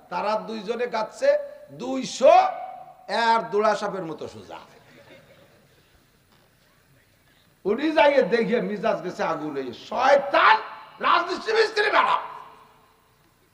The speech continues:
কালকে তোর বাপ রে নিয়ে ইট কুড়িয়ে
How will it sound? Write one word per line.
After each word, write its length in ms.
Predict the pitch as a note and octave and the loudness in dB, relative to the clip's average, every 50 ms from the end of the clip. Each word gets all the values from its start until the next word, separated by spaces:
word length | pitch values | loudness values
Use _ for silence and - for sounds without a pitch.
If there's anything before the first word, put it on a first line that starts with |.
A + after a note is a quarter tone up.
| _ _ _ _ _ _ _ _ _ _ _ _ _ _ _ _ _ _ _ _ _ _ _ - | _ _ _ _ _ _ _ _ _ _ _ _ _ _ _ _ _ _ _ _ _ _ _ 2
কালকে 320 | C#4+ G4 G4+ - G#4 G4+ | 2 2 2 2 -2 -2
তোর 200 | - G#4 G#4 G4+ | 2 2 2 4
বাপ 260 | G4+ G4 G4 F4+ F4+ | 6 4 4 4 4
রে 180 | G4+ G4+ G4+ G#4 | 4 4 4 4
নিয়ে 220 | G#4 G4+ G4 G4 | 2 0 0 0
ইট 80 | F#4 - - | 0 -2 -4
কুড়িয়ে 300 | - F#4 F#4+ F#4 F4 - | -4 -2 2 2 2 2